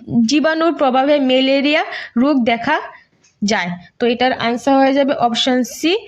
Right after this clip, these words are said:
প্রোটোজোয়া। তো আমাদের পরবর্তী কোয়েশ্চেন হচ্ছে, নিম্নলিখিত কোনটি গ্রিনহাউস গ্যাস নয়? তো এটার আনসার হয়ে যাবে অপশন ডি, নাইট্রোজেন। নাইট্রোজেন গ্রিনহাউস গ্যাস নয়।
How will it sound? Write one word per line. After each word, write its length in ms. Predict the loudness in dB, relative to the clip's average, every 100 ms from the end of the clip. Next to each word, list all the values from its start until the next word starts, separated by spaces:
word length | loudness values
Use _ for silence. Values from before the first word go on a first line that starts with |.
| -14 -4
প্রোটোজোয়া। 640 | 0 0 2 2 2 0 -2 -12 _ _ _ _ _ _ _ _ _ _ _ _ _ _ _ _ _ _ _ _ _ _ _ _ _ _ _ _ _ _
তো 80 | -2
আমাদের 360 | 0 0 0 0
পরবর্তী 560 | 2 2 2 -2 -2 0
কোয়েশ্চেন 420 | 0 0 0 0
হচ্ছে, 440 | 0 -2 -2 -2 -2 -14 -4
নিম্নলিখিত 680 | 0 2 2 2 2 0 -2
কোনটি 1700 | -4 0 0 0 -4 -12 -20 -20 -20 _ _ _ _ _ _ _ 0 2 2 2
গ্রিনহাউস 520 | 2 2 0 0 0
গ্যাস 360 | 0 0 -2 0
নয়? 280 | 2 2 0 -4 -18 -6
তো 80 | -2
এটার 240 | 0 0 -2
আনসার 380 | -4 -2 2
হয়ে 120 | 2 2
যাবে 200 | 2 2
অপশন 640 | 0 0 -2 0 0 2
ডি, 220 | 0 0 -6 -2
নাইট্রোজেন। 580 | -2 -2 0 0 2 0
নাইট্রোজেন 680 | 0 0 0 0 2 0
গ্রিনহাউস 440 | 2 2 4 2 0
গ্যাস 280 | 0 0 0 0
নয়। 200 | 0